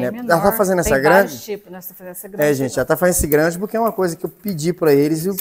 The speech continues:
Speaker 2: vou levar de presente pra minha esposa.
Speaker 1: Essa aqui é a gaúcha G.
Speaker 2: Uai, tem nome também as peças?
Speaker 1: Tem. Ou fala um, dois e três, essa aqui é a três,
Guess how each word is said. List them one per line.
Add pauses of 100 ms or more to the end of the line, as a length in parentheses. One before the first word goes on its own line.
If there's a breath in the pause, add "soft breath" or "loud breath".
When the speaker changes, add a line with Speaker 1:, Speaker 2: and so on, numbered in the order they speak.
Speaker 2:
vou
levar
de
presente
pra
minha
esposa. (160)
Speaker 1:
Essa
aqui
é
a
gaúcha
G. (640)
Speaker 2:
Uai, (360)
tem
nome
também
as
peças?
Speaker 1:
Tem. (760)
Ou
fala
um,
dois
e
três,
essa
aqui
é
a
três,